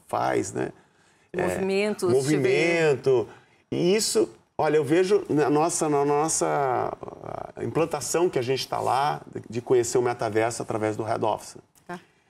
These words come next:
Speaker 1: Em um ano, Sônia, é, é, a, o, o Marco que tava desenvolvendo, é, foi incrível. Tava dando pau na máquina, porque não rodava. Daí, na outra semana, já consertou.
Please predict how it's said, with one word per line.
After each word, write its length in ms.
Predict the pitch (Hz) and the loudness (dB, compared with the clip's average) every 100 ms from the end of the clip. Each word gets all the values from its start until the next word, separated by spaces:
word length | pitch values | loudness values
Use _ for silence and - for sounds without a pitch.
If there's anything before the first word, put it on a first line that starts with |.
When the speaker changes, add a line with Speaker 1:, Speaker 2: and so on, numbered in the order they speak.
| _ - | _ -6
Speaker 1:
Em 100 | 294 | -4
um 180 | 233 147 | 0 2
ano, 340 | 190 120 92 _ _ _ _ _ _ | 2 0 -6 _ _ _ _ _ _
Sônia, 220 | 52 50 - _ _ _ _ | -16 -16 -20 _ _ _ _
é, 60 | 50 | -14
é, 340 | 50 50 50 50 _ _ _ _ | -14 -14 -14 -16 _ _ _ _
a, 360 | 87 - - - | -6 -6 -6 -8
o, 400 | 78 - - - | -4 -2 -2 -4
o 40 | 101 | -4
Marco 460 | 127 165 160 131 | -2 0 -2 -4
que 100 | 117 | -4
tava 240 | 117 131 120 | -4 -4 -2
desenvolvendo, 680 | 120 117 123 170 165 156 - | 0 0 0 0 0 -2 -6
é, 180 | 73 90 | -10 -6
foi 180 | - 208 | -2 -2
incrível. 480 | - - 196 151 123 _ _ _ | 0 0 0 -2 -10 _ _ _
Tava 240 | 202 185 | -4 0
dando 280 | 180 180 190 | 2 4 2
pau 280 | - 165 170 | 0 -2 0
na 140 | 180 | 0
máquina, 640 | 180 165 160 151 - 156 156 | -2 -2 -2 -4 -4 -4 -4
porque 180 | - | -4
não 120 | 151 151 | -2 -2
rodava. 520 | 170 147 135 135 147 | -2 -2 -2 -2 -2
Daí, 120 | 180 | 0
na 80 | 247 | 0
outra 160 | 294 | -2
semana, 520 | 240 262 175 220 - - - - | -2 0 2 2 0 -2 -8 -8
já 180 | 135 | -6
consertou. 640 | 190 226 185 202 - - | -4 -4 -6 -8 -6 -6